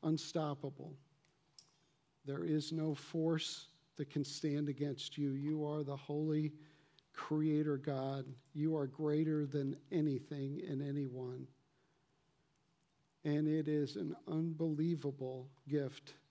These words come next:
that you have provided for us, that you have made a way for us to have a restored relationship with you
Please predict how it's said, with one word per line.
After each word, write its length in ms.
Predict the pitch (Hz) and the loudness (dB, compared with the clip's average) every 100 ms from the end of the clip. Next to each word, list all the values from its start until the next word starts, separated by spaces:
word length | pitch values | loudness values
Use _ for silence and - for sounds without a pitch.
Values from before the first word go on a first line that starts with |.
| _ _ _ _ _ _ _ _ | _ _ _ _ _ _ _ _
that 140 | 143 156 | 0 0
you 160 | 151 | 2
have 180 | 151 147 | 0 -2
provided 580 | - 147 151 165 147 123 | -4 -2 0 2 0 -2
for 360 | - 135 131 160 | -6 -8 -6 -8
us, 320 | 147 - - - _ _ _ _ _ _ _ _ _ _ _ _ _ _ _ _ | -8 -10 -12 -16 _ _ _ _ _ _ _ _ _ _ _ _ _ _ _ _
that 120 | 135 139 | -6 -2
you 520 | 151 180 180 180 170 - _ _ _ _ | 0 2 2 2 -2 -12 _ _ _ _
have 320 | - 160 135 - - _ _ _ _ _ _ _ - | -4 -2 -2 -8 -20 _ _ _ _ _ _ _ -6
made 380 | 127 165 175 170 | 0 4 4 4
a 60 | |
way 300 | 151 143 127 | 2 0 -2
for 400 | 120 - 143 143 | -4 -6 -4 -2
us 200 | 143 139 | -2 -2
to 80 | 147 | -4
have 240 | 127 151 | -2 -2
a 60 | 135 | -2
restored 680 | 135 131 - - 143 151 139 | -4 -4 -6 -4 -2 -2 -2
relationship 800 | 147 143 139 156 139 147 139 | 0 0 -2 -4 -6 -6 -6
with 200 | 139 - | -8 -8
you 280 | 135 135 131 | -8 -8 -10